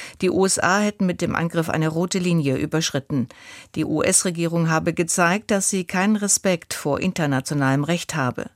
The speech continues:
Er machte zugleich deutlich, dass Diplomatie derzeit keine Option für sein Land sei. Einem Regierungsvertreter zufolge sollen die Atomanlagen teilweise beschädigt worden sein.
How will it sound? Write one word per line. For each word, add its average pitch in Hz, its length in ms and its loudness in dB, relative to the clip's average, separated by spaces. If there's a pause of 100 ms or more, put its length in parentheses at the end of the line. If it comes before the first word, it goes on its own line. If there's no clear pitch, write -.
(420)
Er - 120 2
machte 175 280 2
zugleich 190 460 0
deutlich, 175 520 -2
dass 196 200 -2
Diplomatie 175 800 -2
derzeit 147 560 -2
keine 185 340 0
Option 131 520 0
für 143 180 -4
sein 135 180 0
Land 131 220 0
sei. 127 280 -2 (480)
Einem 147 340 0
Regierungsvertreter 175 840 -2
zufolge 180 560 2
sollen 196 320 2
die 170 240 0
Atomanlagen 160 760 -2
teilweise 151 600 -2
beschädigt 160 600 -4
worden 139 300 -2
sein. 139 320 2